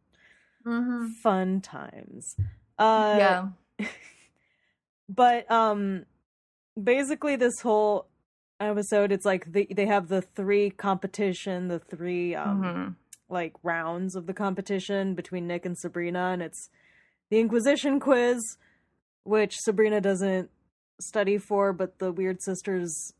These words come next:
Speaker 2: basically are like, have an earpiece <laughs> in her ear
Speaker 1: Yeah.
Speaker 2: and are, like,
Speaker 1: <laughs> Yeah.
Speaker 2: whispering her the answers, but, like, a magic one.
Speaker 1: Yeah.
Speaker 2: Uh, the boil and bubbling, boiling and bubbling,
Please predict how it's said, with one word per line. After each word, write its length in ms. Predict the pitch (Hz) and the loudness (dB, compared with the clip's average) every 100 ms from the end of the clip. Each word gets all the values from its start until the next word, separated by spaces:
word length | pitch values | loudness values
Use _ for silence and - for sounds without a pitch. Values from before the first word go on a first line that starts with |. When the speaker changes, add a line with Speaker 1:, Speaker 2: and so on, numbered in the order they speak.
| 175 | -6
Speaker 2:
basically 840 | 196 196 190 202 196 202 185 185 - | 0 0 0 -2 0 0 0 -2 -2
are 140 | 185 185 | -2 -2
like, 260 | 170 165 | 0 -2
have 240 | 175 190 185 | -2 0 0
an 80 | 196 | -2
earpiece 480 | 196 190 196 208 220 - | -2 -2 -2 -4 -2 -6
<laughs> 180 | - _ | -12 _
in 100 | 202 | -6
her 100 | 190 | -4
ear 80 | 190 - 262 | -6 0 2
Speaker 1:
Yeah. 220 | 262 254 - | 4 4 0
Speaker 2:
and 100 | 185 | 2
are, 100 | 175 | 2
like, 180 | 180 190 | 2 2
Speaker 1:
<laughs> 0 | |
Yeah. 80 | 175 | 2
Speaker 2:
whispering 300 | 165 202 185 | 2 0 0
her 120 | 185 | -2
the 120 | 180 | -2
answers, 380 | 170 180 220 202 | -4 -4 -4 -4
but, 120 | 180 | -4
like, 120 | 156 | -6
a 40 | 139 | -10
magic 380 | 143 160 170 - | -12 -12 -12 -12
one. 180 | 180 - _ - - _ _ - | -14 -16 _ -20 -20 _ _ 0
Speaker 1:
Yeah. 60 | 202 | 4
Speaker 2:
Uh, 180 | 202 185 | 4 4
the 100 | 180 - _ _ _ _ _ 180 | 0 -6 _ _ _ _ _ -6
boil 720 | 202 202 208 208 202 175 - _ - | 2 4 4 2 0 -4 -8 _ -8
and 360 | 202 185 185 - | -4 -4 -6 -8
bubbling, 800 | 180 196 208 214 214 220 220 214 _ | -4 -2 0 0 -2 -4 -6 -8 _
boiling 320 | - 208 214 214 | -14 -8 -8 -6
and 80 | |
bubbling, 460 | 214 220 240 247 | -6 -6 -4 -4